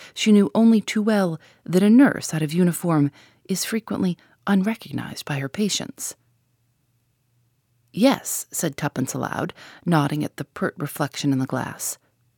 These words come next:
"You'll do." She then resumed her normal appearance. Dinner was a solitary meal. Tuppence was rather surprised at Tommy's non-return.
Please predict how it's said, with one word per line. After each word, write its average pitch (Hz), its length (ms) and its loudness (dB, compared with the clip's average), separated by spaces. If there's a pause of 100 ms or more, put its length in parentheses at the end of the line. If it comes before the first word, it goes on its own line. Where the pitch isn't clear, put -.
"You'll 214 220 4
do." - 360 -2 (960)
She - 120 -8
then 156 200 -2
resumed 147 400 -2
her 143 100 -10
normal 147 380 -2
appearance. - 640 -8 (2000)
Dinner 294 400 2
was 175 160 -4
a 180 60 0
solitary 156 580 -2
meal. - 360 -8 (560)
Tuppence - 420 -4 (220)
was 175 160 0
rather 185 200 4
surprised 170 580 -4
at - 120 -6
Tommy's 175 400 0
non-return. 156 760 0